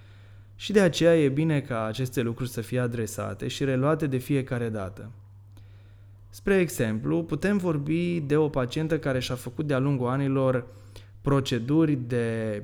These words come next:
injectare de acid hialuronic și neuromodulatori la nivelul feței de multe ori și nu a avut în administrare cronică niciun fel de tratament.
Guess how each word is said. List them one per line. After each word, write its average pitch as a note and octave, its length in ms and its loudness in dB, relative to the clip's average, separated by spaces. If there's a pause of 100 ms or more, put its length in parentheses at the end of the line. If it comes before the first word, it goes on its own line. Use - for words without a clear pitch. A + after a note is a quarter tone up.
injectare C#3 640 2
de A2+ 120 -2
acid A#2 300 -2
hialuronic A#2+ 600 0
și G2 480 -6
neuromodulatori A#2 1160 0 (480)
la D3 120 2
nivelul B2+ 420 2
feței G#2 600 -4
de B2+ 180 -2
multe D3+ 420 2
ori G#2 400 -4 (120)
și - 260 -4
nu E3+ 240 4
a F3+ 160 2
avut D#3 260 0
în D#3+ 100 0
administrare C3 720 0
cronică B2 540 -4
niciun E3+ 460 0
fel D3 280 -2
de C#3 140 0
tratament. C3 720 -4